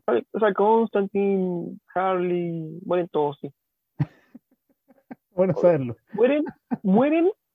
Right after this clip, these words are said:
Speaker 1: mueren, mueren casi todos, y los que no mueren quedan loquitos, quedan cucucitos.
Speaker 2: Qué, qué, qué depresión.
Speaker 1: Sí, mira, se estaba pensando cuando dijiste esa cuestión de,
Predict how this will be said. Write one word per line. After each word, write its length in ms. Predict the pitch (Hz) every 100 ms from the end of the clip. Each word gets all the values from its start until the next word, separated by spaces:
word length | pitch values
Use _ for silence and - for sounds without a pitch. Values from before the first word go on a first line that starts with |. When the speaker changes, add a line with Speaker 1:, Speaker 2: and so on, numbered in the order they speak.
| _ _ _
Speaker 1:
mueren, 300 | - 160 180 -
mueren 320 | 156 151 151
casi 220 | 160 170
todos, 320 | 202 214 208 - _ _ _ _ _ _
y 60 | 165
los 160 | 165 -
que 100 | 196
no 120 | 214
mueren 260 | 240 294 339
quedan 260 | - 226 202
loquitos, 380 | 175 - - - _ _ _ _ _
quedan 220 | - 165 165
cucucitos. 580 | 160 160 139 - 156 - _ _ _ _ _ _ _ _ _ _ _ _ _ _ _ _ _ _ _ _ _ _ _ _ _
Speaker 2:
Qué, 160 | 151 -
qué, 200 | 135 131
qué 120 | - 131
depresión. 540 | 123 113 - 160 117 _ _ _ _ _ _ _ _ _ _ _ -
Speaker 1:
Sí, 140 | 196 - 202
mira, 180 | 208 240
se 60 | 233
estaba 220 | - 254
pensando 300 | 254 240 254
cuando 160 | 240 220
dijiste 320 | 208 226 220
esa 180 | - 196
cuestión 280 | 190 185 196
de, 180 | 190 180